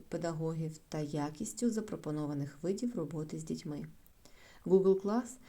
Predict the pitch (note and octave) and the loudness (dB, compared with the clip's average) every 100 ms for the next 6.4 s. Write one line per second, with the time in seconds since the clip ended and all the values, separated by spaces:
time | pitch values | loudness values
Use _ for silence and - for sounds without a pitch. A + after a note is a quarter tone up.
0 | - - F3+ G3 A#3+ A#3 A3 A#3+ A#3 A#3 | -10 -2 2 6 8 8 8 6 6 4
1 | - F#3 A3 A3 G3+ F#3+ F#3+ F#3 F#3 F3+ | -2 0 0 2 4 4 4 2 2 2
2 | G#3 A#3+ F#3+ E3+ D#3+ F3 E3+ D#3+ E3+ E3 | 2 2 2 2 0 -2 -2 -4 -6 -6
3 | D#3 - C#3+ C#3+ C#3+ D#3 - - - - | -6 -4 -2 -2 -4 -10 -18 -20 -20 -20
4 | - - - - A3 A3+ G#3+ G3+ G3 F#3+ | -20 -18 -20 -2 0 2 2 4 4 4
5 | F#3+ G#3+ F3+ E3+ - G3 F3+ D#3 F3 E3+ | 4 6 4 2 0 0 0 -2 0 2
6 | A3+ A#3 D3+ | 4 4 0